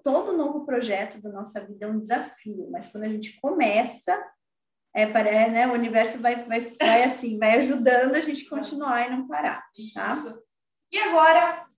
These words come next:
Speaker 2: falando sobre os nossos diamantes, os seus diamantes, né?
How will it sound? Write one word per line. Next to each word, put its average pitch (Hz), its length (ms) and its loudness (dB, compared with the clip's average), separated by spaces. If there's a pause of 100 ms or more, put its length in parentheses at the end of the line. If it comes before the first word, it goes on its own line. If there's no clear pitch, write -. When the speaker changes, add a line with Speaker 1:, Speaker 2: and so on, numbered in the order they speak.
Speaker 2:
falando 392 280 4
sobre 392 500 -2
os 403 220 -8
nossos 349 320 0
diamantes, 302 560 -2
os - 140 -18
seus 339 260 2
diamantes, 214 560 -4
né? - 320 0